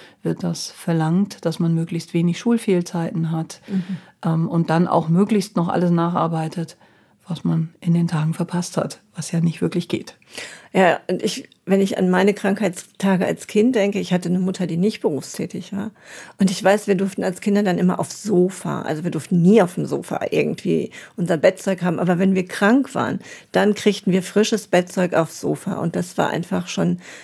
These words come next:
Speaker 2: immer besonders. Und wir kriegten dann auch das, was, worauf wir besonderen Appetit hatten. Also das war dann eben zu meinen Zeiten der frische Orangensaft, den es mal gab, oder die Weintrauben, die es extra gab. Nur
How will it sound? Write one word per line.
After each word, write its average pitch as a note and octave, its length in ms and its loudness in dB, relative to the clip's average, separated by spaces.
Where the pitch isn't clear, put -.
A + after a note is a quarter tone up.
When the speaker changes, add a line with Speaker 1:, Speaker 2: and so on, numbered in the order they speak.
Speaker 2:
immer F#3 240 6
besonders. E3+ 540 4
Und - 140 -2
wir F3 80 0
kriegten - 380 -8
dann F3 180 4
auch F3 140 -2
das, F3 300 -2
was, - 300 -6
worauf E3+ 300 -2
wir E3+ 80 -4
besonderen F3 580 0
Appetit - 500 -4
hatten. - 300 0
Also E3 300 -2
das F3+ 260 -6
war E3 120 2
dann F3 220 2
eben E3+ 340 0
zu - 140 -6
meinen E3 320 -2
Zeiten E3+ 380 -4
der D#3+ 140 2
frische - 340 -6
Orangensaft, E3+ 640 -2
den D#3+ 100 -4
es - 120 -12
mal F3 140 -4
gab, F3 280 -6
oder F3 160 -2
die F3 180 0
Weintrauben, D#3+ 480 -2
die D#3 80 -4
es - 80 -10
extra - 400 -8
gab. - 340 -2
Nur F3+ 240 4